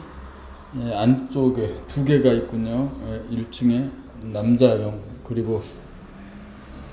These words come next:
여자용과, 아, 남자용 화장실이 있고 여기 이제 청소를 할 때 필요한, 예,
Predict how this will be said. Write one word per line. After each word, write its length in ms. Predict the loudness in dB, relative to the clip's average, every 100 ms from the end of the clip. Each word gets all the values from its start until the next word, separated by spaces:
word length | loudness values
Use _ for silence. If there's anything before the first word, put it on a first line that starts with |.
| -18 -16 -8
여자용과, 1300 | -4 2 2 2 0 -4 -6 -10 -4 0 0 -2 -6 -10 -16 -16 -14 -10
아, 380 | -8 -6 -6 -8 -12 -16 -16 -16 -14 -16 -16 -18 -18 -16 -10
남자용 1300 | -2 4 6 6 4 0 -4 -4 4 6 8 6 2 -6 -12
화장실이 520 | 0 6 6 4 -4
있고 440 | -8 -4 -4 -4 -4
여기 380 | -4 -2 -4 -6
이제 240 | -2 -2 -2 -8 -14 -16 -14 -14 -14 -14 -12 -12 -12 -8
청소를 760 | -6 -4 -4 0 0 0 -2
할 160 | -2 -2
때 140 | -2
필요한, 520 | -2 2 4 6 4 0 -6 -8 -8 -8 -10 -10 -10 -12 -12 -12
예, 240 | -8 -6